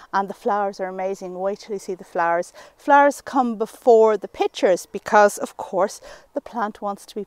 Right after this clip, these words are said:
pollinated. It doesn't want to eat its pollinator. So it flowers first and then it produces the pitchers. So those will come soon. But also beside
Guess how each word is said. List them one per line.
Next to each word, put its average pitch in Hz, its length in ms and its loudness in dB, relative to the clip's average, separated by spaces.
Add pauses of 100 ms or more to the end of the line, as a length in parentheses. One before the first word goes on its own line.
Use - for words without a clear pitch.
pollinated. 180 680 -6
It 185 100 -16
doesn't 214 240 -12
want 196 220 -8
to - 120 -12 (160)
eat 240 240 -6
its - 140 -16
pollinator. 190 680 -4 (400)
So - 120 -2
it 190 120 0
flowers 208 400 2
first 175 420 -6
and 190 180 -12
then 180 120 -6
it 180 120 -14
produces - 520 -16
the - 100 -20
pitchers. - 460 -16
So - 260 -18
those 185 320 -6
will 180 80 -12
come 170 300 -14
soon. 147 460 -14 (1000)
But 233 340 6 (100)
also 247 760 2 (220)
beside 185 640 -6